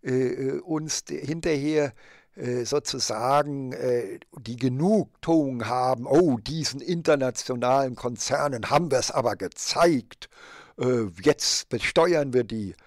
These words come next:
Und am Ende haben wir uns selbst geschadet und Deutschland ist ein ärmeres Land geworden. Das wäre doch nicht sinnvoll.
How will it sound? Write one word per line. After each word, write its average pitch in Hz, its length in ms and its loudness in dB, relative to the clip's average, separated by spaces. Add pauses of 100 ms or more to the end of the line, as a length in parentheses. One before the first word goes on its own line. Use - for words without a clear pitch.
(260)
Und 110 120 -4
am 113 120 -6
Ende 180 540 0 (200)
haben 143 260 -6
wir 143 120 0
uns 131 200 -4
selbst 139 360 0
geschadet 151 600 0
und 135 160 -4
Deutschland 139 440 0
ist - 160 -6
ein 127 160 -4
ärmeres 139 540 -2
Land 165 320 0
geworden. 151 480 0
Das 139 280 -2
wäre 151 220 0
doch 160 180 -4
nicht 165 220 -10
sinnvoll. 131 540 2